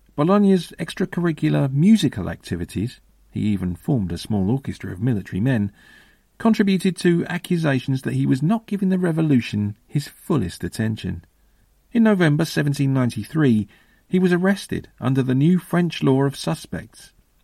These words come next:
and imprisoned without charge as part of the Great Terror, until, after almost a year, the Committee of Public Safety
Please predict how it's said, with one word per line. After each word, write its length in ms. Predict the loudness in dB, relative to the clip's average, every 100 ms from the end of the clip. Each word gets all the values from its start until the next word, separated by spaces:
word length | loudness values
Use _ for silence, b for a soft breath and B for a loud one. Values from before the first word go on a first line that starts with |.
| -2
and 100 | 2
imprisoned 460 | 2 2 2 2 2
without 340 | 2 0 -2
charge 380 | -4 0 0 -2
as 100 | -4
part 320 | -6 -6 -6
of 80 | -8
the 80 | -6
Great 320 | -4 -4 -6
Terror, 400 | -4 -4 -4 -8 _ _ _ _ _ _ _ _ _
until, 480 | -2 0 2 2 0
after 260 | -2 -6 -2
almost 320 | 0 0 0
a 60 | -2
year, 540 | 0 2 4 2 -2 _ _ _ _ -8
the 80 | -4
Committee 420 | 0 0 0 0
of 140 | 0
Public 300 | -2 -2 -4 -4
Safety 540 | -2 -2 0 -2 -2